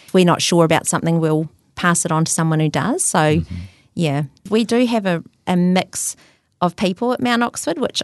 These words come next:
Speaker 1: I really like. We have some people that have never done anything like it before, and it's always special at the end when someone comes up to you and says,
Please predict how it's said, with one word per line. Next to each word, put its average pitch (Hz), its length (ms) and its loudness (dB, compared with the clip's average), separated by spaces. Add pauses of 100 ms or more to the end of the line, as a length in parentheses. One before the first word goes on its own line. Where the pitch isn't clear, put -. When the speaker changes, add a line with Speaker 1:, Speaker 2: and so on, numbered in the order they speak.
(160)
Speaker 1:
I 185 60 4
really 185 300 2
like. 175 240 2
We 226 80 0
have 233 160 -2
some 202 100 -2
people 180 240 -2
that 170 60 2
have 165 100 0
never 175 600 0 (160)
done 170 180 0
anything 165 380 0
like 156 260 -4
it - 100 -6
before, 196 560 -6
and 175 400 -2
it's - 120 -8
always 180 340 2 (360)
special 190 540 2
at - 120 -2
the 175 240 0
end 175 160 2
when 175 160 0
someone 175 260 0
comes 165 260 -4
up - 160 -2
to 180 120 -6
you 160 100 -2
and 156 240 -4
says, 151 500 -4